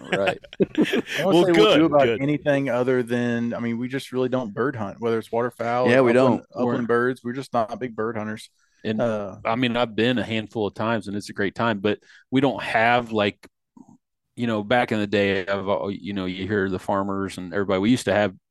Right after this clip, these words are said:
Speaker 1: good
Speaker 2: Quail.
Speaker 1: amounts of quail and pheasants in some parts of the state, but, uh, uh, I, we grew up in a time when, you know, quail are, you know, slim to none type thing. If you wanted to shoot a quail, you had to go buy a quail and then go put the quail out in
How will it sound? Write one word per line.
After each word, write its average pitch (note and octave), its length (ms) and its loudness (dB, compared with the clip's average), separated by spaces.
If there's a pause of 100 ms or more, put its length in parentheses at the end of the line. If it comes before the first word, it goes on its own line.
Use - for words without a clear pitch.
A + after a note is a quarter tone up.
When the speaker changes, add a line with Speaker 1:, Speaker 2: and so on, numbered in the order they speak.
Speaker 1:
good A2+ 140 0
Speaker 2:
Quail. G#2 80 -4
Speaker 1:
amounts G#2 240 -2
of G2 80 -12
quail G2+ 540 2 (500)
and F#2+ 420 -4
pheasants F#2 400 -2
in F#2 80 -8
some F#2 220 -4
parts F2+ 240 -4
of - 60 -20
the F#2 80 -16
state, F2 360 -4
but, F2+ 260 -8
uh, F2 260 -2 (440)
uh, D2+ 380 -6 (260)
I, G2 220 -4
we A2+ 420 0
grew G#2 400 -2
up G2 180 -2
in F#2+ 100 -4
a F2+ 140 -6 (280)
time G2 400 -2
when, E2+ 380 -8
you F#2+ 100 -12
know, E2 180 -12
quail F2 400 -4
are, E2+ 240 -10 (120)
you G2 120 -12
know, E2+ 200 -14
slim F#2 340 -8
to E2 60 -16
none F2 340 -10 (320)
type F2 200 -4
thing. F#2 200 -6
If F#2 140 -8
you G#2 80 -4
wanted F#2 240 -4
to G2 40 -14
shoot F#2 200 -6
a F2+ 40 -12
quail, F#2 260 -2
you F#2 80 0
had F#2+ 80 0
to F2+ 60 -6
go F2+ 140 -6
buy F2+ 220 0
a E2+ 40 -4
quail F#2 280 0
and F#2 100 -4
then F2+ 80 -8
go F2+ 120 -6
put G2+ 160 -4
the - 60 -10
quail F#2+ 280 0
out F#2+ 140 2
in G3 40 4